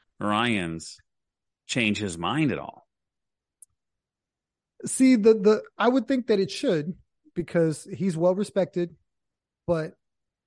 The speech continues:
Speaker 2: it's the, it's the whole, I think Brandin Cooks has a, has a,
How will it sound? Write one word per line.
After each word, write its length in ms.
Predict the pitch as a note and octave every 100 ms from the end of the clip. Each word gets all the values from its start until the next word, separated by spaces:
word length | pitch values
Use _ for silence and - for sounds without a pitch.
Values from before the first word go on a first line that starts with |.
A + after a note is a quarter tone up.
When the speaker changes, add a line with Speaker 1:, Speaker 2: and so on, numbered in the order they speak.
| _ -
Speaker 2:
it's 220 | F#3+ -
the, 120 | -
it's 280 | F#3+ G3+ -
the 120 | - E3
whole, 480 | D#3 E3+ D#3+ D3 - _ _ _ _ _ _ _
I 120 | F#3+ F#3
think 320 | - F#3 D3 _
Brandin 300 | F3 E3+ D#3+
Cooks 280 | - E3 -
has 240 | D#3+ D#3
a, 180 | D#3 C#3+
has 220 | - E3 D3+
a, 160 | D3